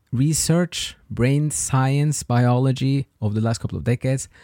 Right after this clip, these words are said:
have shown with how the d-, contrast between the, the right and the left hemisphere. The left hemisphere tends to do exactly <laughs> what is described here.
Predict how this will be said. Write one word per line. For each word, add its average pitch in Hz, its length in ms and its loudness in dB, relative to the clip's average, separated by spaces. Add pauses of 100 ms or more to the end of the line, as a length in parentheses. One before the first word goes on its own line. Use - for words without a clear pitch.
(140)
have 107 140 -2
shown 143 380 2
with 110 120 0
how 123 380 -4
the 113 140 0
d-, - 240 -6 (300)
contrast 175 420 2
between 127 260 2
the, 110 260 4
the 104 140 2
right 104 260 2
and 101 120 2
the 101 40 2
left 95 180 0
hemisphere. 104 440 0
The 95 140 -2
left 143 240 4
hemisphere 151 520 -2 (520)
tends 147 300 4
to 156 100 2
do 123 200 2 (460)
exactly 123 680 2 (200)
<laughs> - 200 -2
what 123 220 2 (120)
is 113 200 -2
described 110 440 0
here. 170 220 0